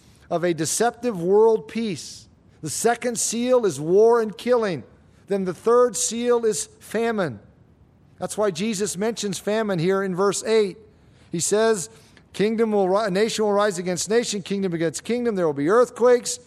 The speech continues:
in various places, and there will be famines and troubles." All of these tragedies result in massive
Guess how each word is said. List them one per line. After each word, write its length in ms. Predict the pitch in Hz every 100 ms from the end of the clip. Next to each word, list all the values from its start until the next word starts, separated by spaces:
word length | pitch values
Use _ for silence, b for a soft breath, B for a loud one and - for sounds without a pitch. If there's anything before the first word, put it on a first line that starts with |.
| -
in 100 | 143
various 260 | 139 151 143
places, 540 | - 233 233 233 202 b b b
and 80 | 151
there 100 | 160
will 60 |
be 140 | 156 165
famines 720 | - 208 233 240 247 233 - B B
and 520 | 208 226 233 233 214 B B
troubles." 840 | - 208 202 160 104 - - - - _ _ _ _ _ _ _ _ _ _ _ _ _ _ _ -
All 400 | 180 233 269 269
of 160 | 226 180
these 300 | 247 240 -
tragedies 800 | - 220 233 180 165 156 156 139
result 640 | 165 131 208 233 233 -
in 300 | 180 165 165
massive 680 | 185 233 226 233 240 190